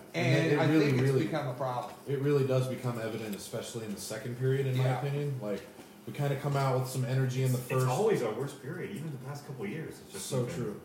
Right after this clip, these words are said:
Speaker 2: Second period's been a
Speaker 3: so sloppy.
Speaker 2: Yeah, a, a, a, a, a nightmare for the Columbus Blue Jackets the past couple of years. But, man, we kinda tie it up there, and we're like, the way that that game was going, though, you know, the, the just at, especially in the second and third period,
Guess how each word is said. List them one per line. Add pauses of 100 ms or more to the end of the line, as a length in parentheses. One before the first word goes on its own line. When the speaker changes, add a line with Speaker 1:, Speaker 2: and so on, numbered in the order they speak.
(140)
Speaker 2:
Second
period's
been
a
Speaker 3:
so
sloppy. (160)
Speaker 2:
Yeah, (240)
a,
a,
a,
a,
a
nightmare
for
the
Columbus
Blue
Jackets
the
past
couple
of
years. (540)
But, (280)
man,
we
kinda
tie
it
up
there,
and
we're
like, (880)
the
way
that
that
game
was
going,
though, (220)
you
know,
the,
the
just
at,
especially
in
the
second
and
third
period,